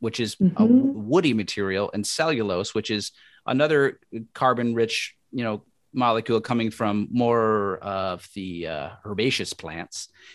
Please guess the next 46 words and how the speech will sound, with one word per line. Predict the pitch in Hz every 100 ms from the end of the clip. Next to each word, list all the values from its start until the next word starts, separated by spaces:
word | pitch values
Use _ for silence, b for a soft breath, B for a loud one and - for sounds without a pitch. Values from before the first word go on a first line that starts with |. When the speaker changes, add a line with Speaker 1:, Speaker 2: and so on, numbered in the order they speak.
| b 170
Speaker 1:
And | 190
also, | 135 185 202
Speaker 2:
Yeah. | 135
Speaker 1:
like, | 117 - _ b b b b _
I |
was | 139
thinking, | 175 160 143
like, | 123 151
"Well, | 220
what | 226 277
about | 247 240
manure?" | 220 226 262 151
But | 120 131 - _
what | 127 151
is | 160 -
manure | 135 143 151
other | 120 123
than | 120 117
just, | 117
like, | 113
Speaker 2:
It's | -
Speaker 1:
masticated? | 101 110 120 139 - 190 - 101 -
Speaker 2:
broken | 190 202 214 208
down. | 196 196 190 190
Speaker 1:
It's | -
just, | 240 139
Speaker 2:
<laughs> | 247
Speaker 1:
yeah, | 170
Speaker 2:
Yep. | -
Speaker 1:
it's | 117
just, | 147 156
like, | 131 -
pre-chewed. | 185 160 - 170 160 127 123
<laughs> | 160 - 311 - - 220
It's | -
still | - 185
cellulose | 156 196 175 160 151 151
and | 143
lignin. | 165 139 135 - - B B B
Speaker 2:
Yep. | 202 - -
Speaker 1:
But, | 143 147
um, | 143 135 131 -
it | 131
got | 185
me | 202
thinking. | 139 165 214 147